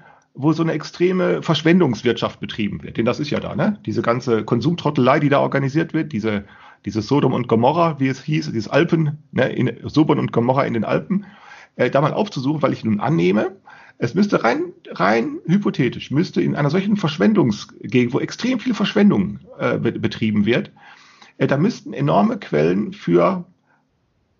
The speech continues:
Ressourcen, äh, Ressourcen, da müssten enorme Ressourcen für, äh, Überfluss zu finden sein. Also Überfluss, all diese Dinge, die dabei anfallen oder abfallen bei dieser Verschwendung, äh, und gegen die sich die Leute indifferent und urteilslos verhalten.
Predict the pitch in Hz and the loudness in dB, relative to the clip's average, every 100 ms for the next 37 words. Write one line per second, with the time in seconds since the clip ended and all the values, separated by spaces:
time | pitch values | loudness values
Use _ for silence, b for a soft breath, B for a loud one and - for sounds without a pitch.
0 | _ _ _ 143 175 262 226 - 127 117 | _ _ _ -2 0 2 0 0 -2 2
1 | 131 120 135 190 190 - 147 147 135 170 | 2 2 -2 0 0 0 -2 0 0 2
2 | 196 170 190 175 180 - 165 160 165 B | 2 0 -2 -2 -2 0 2 2 -2 B
3 | B B - 110 - - 107 113 95 - | B B -6 -2 2 2 2 0 -2 -8
4 | _ _ _ _ _ _ - 127 135 110 | _ _ _ _ _ _ -12 -4 -4 -2
5 | 98 98 - - - 117 120 - 175 180 | -6 -6 -8 -6 -2 0 2 2 0 -2
6 | 165 131 175 175 147 135 190 156 139 120 | -4 0 2 2 2 0 0 2 2 2
7 | - 202 311 - 113 120 - - - 202 | 2 0 0 0 0 0 -2 -4 -4 -4
8 | - - 113 120 117 107 104 104 - 107 | -8 -2 0 0 0 -4 -2 -4 -4 -4
9 | 107 101 127 - B B B - 139 151 | 0 2 2 -2 B B B -4 -2 0
10 | 156 151 156 151 147 147 - 180 180 180 | 0 2 2 2 -2 -6 0 2 2 2
11 | 160 156 156 147 - - - 175 196 - | 4 4 2 -8 -12 -20 -2 2 2 0
12 | 123 110 143 151 - 143 175 147 - 101 | 0 2 0 -4 -4 0 2 0 0 -4
13 | 101 82 92 - | -4 -6 -8 -10